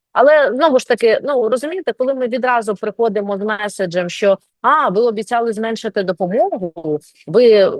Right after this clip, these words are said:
ви мерзотники», ну, це ж закінчення розмови, правда? Ну, вибачте, що я, ну, так, так, так, е, говорю, але багато хто навіть з ключових осіб,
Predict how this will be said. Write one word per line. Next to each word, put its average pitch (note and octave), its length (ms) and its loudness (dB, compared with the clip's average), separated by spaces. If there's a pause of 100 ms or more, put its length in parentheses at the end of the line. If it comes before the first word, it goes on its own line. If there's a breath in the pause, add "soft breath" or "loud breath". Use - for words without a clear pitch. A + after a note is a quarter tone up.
(160)
ви A#3 100 4
мерзотники», G3+ 760 0 (180)
ну, G3+ 340 -2
це - 120 -4
ж G3 100 -2
закінчення F#3+ 580 -2
розмови, C#3+ 460 -4
правда? E3 380 -6 (200)
Ну, D#4 80 2
вибачте, A#3 420 0
що G#3+ 200 -6
я, F#3 500 4
ну, E3+ 320 -4
так, F3 160 -6 (200)
так, F#3+ 220 0
так, F#3+ 280 0
е, F3 260 4
говорю, C#4+ 520 2
але G#3+ 240 0
багато A#3 420 -2 (460)
хто G3 180 -6
навіть F#3 360 -6
з - 40 -20
ключових G3+ 580 0 (360 loud breath)
осіб, - 260 6